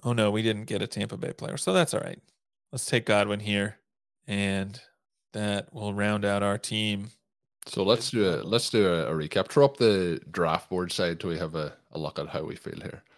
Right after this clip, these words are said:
Speaker 2: So it's C D.
Speaker 1: Oh.
Speaker 2: Oh, we're back. This is the fun thing. You can,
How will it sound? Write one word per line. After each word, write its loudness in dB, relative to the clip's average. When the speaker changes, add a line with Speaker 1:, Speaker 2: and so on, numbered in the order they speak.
Speaker 2:
So -2
it's -2
C 2
D. 0
Speaker 1:
Oh. -10
Speaker 2:
Oh, -2
we're -6
back. 0
This -2
is 2
the 0
fun 2
thing. 0
You 0
can, 2